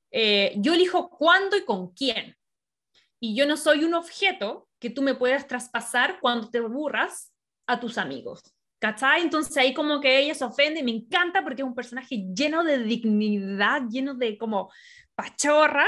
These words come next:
Entonces pesca sus cosas, se va y ahí Edward va como, "Ah, chuta, la embarré", va, le pide disculpa, le dice que no le había contado en ese contexto, como que le contó como para que el otro no siguiera pasándose rollos de espionaje de lo, no sé, quizás quién. Eh,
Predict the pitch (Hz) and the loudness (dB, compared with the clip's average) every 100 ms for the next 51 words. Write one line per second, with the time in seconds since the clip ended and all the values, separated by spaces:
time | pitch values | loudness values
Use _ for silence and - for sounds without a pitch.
0 | 523 262 277 - 277 269 254 240 254 226 | 2 0 -2 -6 -8 -10 -10 -8 -6 -2
1 | 208 262 392 - 226 240 240 240 226 214 | 2 4 2 2 2 4 4 2 0 0
2 | 208 208 190 - - - _ _ - 285 | -2 -2 -6 -8 -14 -16 _ _ -8 -2
3 | 262 262 220 196 190 254 277 254 233 247 | 2 2 4 2 2 4 4 4 4 4
4 | 262 247 208 208 190 202 - 277 269 254 | 4 2 -2 -2 -4 -6 -4 -2 -2 -2
5 | 247 220 226 226 214 220 214 214 208 190 | 0 0 -4 -6 -4 -4 -4 -4 -4 -4
6 | 208 202 208 202 202 415 453 - 359 269 | -4 -4 -6 -8 -6 -4 -4 -4 -4 -2
7 | 214 208 202 196 214 208 214 190 185 180 | -2 -2 -2 -4 -4 -4 -4 -4 -6 -4
8 | 175 185 185 214 202 196 196 196 202 208 | -4 -4 -4 -4 -2 -4 -6 -4 -2 -2
9 | - 208 202 202 190 190 214 214 196 - | -4 -4 -4 -4 -4 -2 -4 -4 -8 -8
10 | - 196 202 - 208 190 180 175 180 180 | -6 -4 -6 -6 -6 -4 -4 -6 -6 -4
11 | 185 180 175 175 214 185 _ _ _ _ | -4 -4 -8 -8 -8 -8 _ _ _ _
12 | _ _ _ - 202 208 - 285 285 466 | _ _ _ -8 -2 -2 0 2 2 0
13 | - - - - _ _ 247 233 220 214 | -6 -20 -20 -20 _ _ 2 4 4 4
14 | 208 220 220 | 2 0 -4